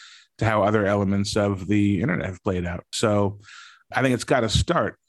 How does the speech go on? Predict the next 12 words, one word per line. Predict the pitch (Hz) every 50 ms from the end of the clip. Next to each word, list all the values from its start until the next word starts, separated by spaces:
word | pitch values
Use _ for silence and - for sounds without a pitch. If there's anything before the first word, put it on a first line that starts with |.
| _ _ _ _ _
with | 127 120 117 110 -
the | 123 113
everyday | 117 127 117 123 120 117 110 104
user | 101 98 104 110 104 98 101 95
level. | 92 90 90 90 87 95 107 104 _ _ _ - - - - - _ _
But | _ 135 131
I | 131
think | 127 151 151 156
corporations | - - - 160 151 - 139 131 135 143 160 156 - - 135 120 120 113 - -
should | - - - 143 139 127
be | 127 127 120
motivated | 113 113 117 143 160 151 104 98 92 82 80 - -